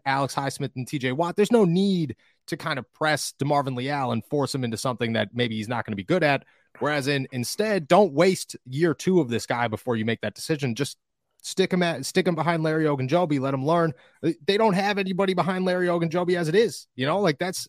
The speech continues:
I think that's the other thing is you look at outside linebacker and the Steelers are pretty good right now. Whereas in, you look at their defensive line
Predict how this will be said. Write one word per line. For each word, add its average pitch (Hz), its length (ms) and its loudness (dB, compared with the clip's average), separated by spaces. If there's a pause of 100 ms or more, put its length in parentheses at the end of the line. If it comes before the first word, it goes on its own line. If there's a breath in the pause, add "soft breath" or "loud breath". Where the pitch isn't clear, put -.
I 160 80 2
think 196 140 0
that's 180 260 -4
the 151 140 0
other 208 160 4
thing 139 220 -2
is 127 180 -4 (340)
you 165 160 4
look 196 180 2
at 170 160 -4
outside 151 380 -4
linebacker 143 480 0
and 123 80 -2
the 113 60 -8
Steelers 180 400 2
are - 20 -12
pretty 135 220 -2
good 160 240 2
right 110 180 -2
now. 107 300 -2 (260 soft breath)
Whereas 135 380 -2
in, 131 320 -2 (240)
you 127 140 0
look 156 180 2
at 139 160 -4
their 139 100 2
defensive 131 420 -2
line 165 440 0